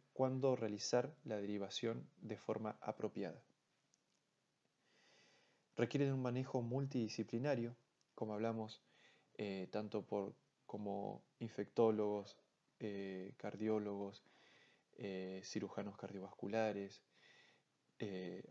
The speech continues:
agentes dedicados a los cuidados paliativos, bien, entre otros, ¿no?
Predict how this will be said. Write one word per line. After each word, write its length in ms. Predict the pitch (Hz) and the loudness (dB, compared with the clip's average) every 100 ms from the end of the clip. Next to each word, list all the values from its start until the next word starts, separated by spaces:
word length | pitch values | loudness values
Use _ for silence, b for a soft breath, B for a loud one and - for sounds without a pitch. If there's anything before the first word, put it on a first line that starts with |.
| - | -6
agentes 480 | 101 - 110 110 | -4 -2 -2 -2
dedicados 560 | 107 98 98 113 110 - | -2 -4 0 0 0 0
a 20 | |
los 140 | 98 92 | -2 -2
cuidados 320 | 101 104 107 | 0 2 2
paliativos, 680 | - 98 95 113 104 113 - _ _ _ _ _ _ | 0 -4 0 0 0 -4 -14 _ _ _ _ _ _
bien, 200 | - 107 120 _ _ _ _ _ _ _ _ _ _ _ _ b b b b b | -6 -6 -8 _ _ _ _ _ _ _ _ _ _ _ _ b b b b b
entre 240 | 117 95 95 | -4 0 2
otros, 300 | 92 - - | 2 -2 -6
¿no? 180 | 113 | -6